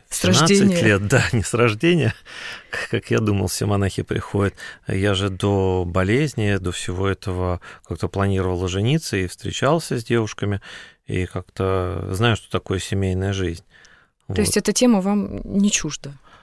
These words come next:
Speaker 1: Нет, конечно, я знаю. Помимо этого, у меня же есть друзья, с которыми я общаюсь, они многие женаты, и у меня есть родственники, у которых семьи,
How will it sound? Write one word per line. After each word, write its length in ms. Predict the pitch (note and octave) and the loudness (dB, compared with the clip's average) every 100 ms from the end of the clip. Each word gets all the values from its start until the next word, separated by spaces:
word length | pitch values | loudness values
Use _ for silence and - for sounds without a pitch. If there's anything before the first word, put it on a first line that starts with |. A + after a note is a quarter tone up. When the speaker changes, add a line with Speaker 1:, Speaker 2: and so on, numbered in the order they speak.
| _ | _
Speaker 1:
Нет, 280 | D3 E3 A2+ | 2 2 2
конечно, 480 | - E3 D3+ A#2 A#2+ | 0 2 2 0 -2
я 100 | B2+ | -2
знаю. 280 | B2+ B2 G#2+ | 0 0 0
Помимо 380 | A#2 A#2+ C3 B2+ | 0 0 2 0
этого, 240 | A#2+ A#2 | 0 0
у 40 | A#2 | 2
меня 160 | A#2 | 0
же 140 | G#2+ A2+ | 0 -2
есть 180 | A2 | -2
друзья, 320 | A2 A#2 B2 C#3+ | 0 0 0 -2
с 60 | |
которыми 400 | - - G#2+ G#2+ | -4 -4 -2 0
я 60 | G#2 | 0
общаюсь, 400 | - G#2+ G2 - | -2 -4 -4 -2
они 120 | G2+ | -2
многие 340 | G#2 G#2 G2 | 0 -2 -2
женаты, 540 | G2 G#2+ A#2 C#3+ - A2+ - - - _ | -2 0 0 0 0 -4 -6 -16 -18 _
и 100 | G2+ | 0
у 80 | G2+ | 2
меня 160 | G#2 | 2
есть 140 | G2 - | 0 2
родственники, 920 | A2+ C#3+ - A#2+ A2 A#2 A2 G#2+ G#2 | 2 0 -2 -2 -2 0 0 2 0
у 120 | G2+ | -4
которых 420 | - - G#2+ G2+ | -4 -2 0 0
семьи, 500 | - - G#2 G2+ G2 | -2 -2 0 0 -2